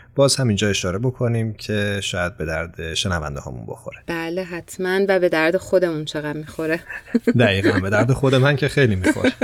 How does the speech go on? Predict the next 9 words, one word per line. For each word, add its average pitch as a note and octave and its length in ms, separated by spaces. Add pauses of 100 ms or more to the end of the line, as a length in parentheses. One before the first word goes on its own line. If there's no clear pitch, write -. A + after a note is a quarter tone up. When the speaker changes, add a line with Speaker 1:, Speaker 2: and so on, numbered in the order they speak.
(580)
Speaker 2:
<laughs> G#4+ 600
فکر B3 120
کنم C#4 220
هممون A#3+ 480
خیلی B3 360
نیاز G#3+ 400
داریم A3 260
به G#3+ 80
یادآوری. E3+ 800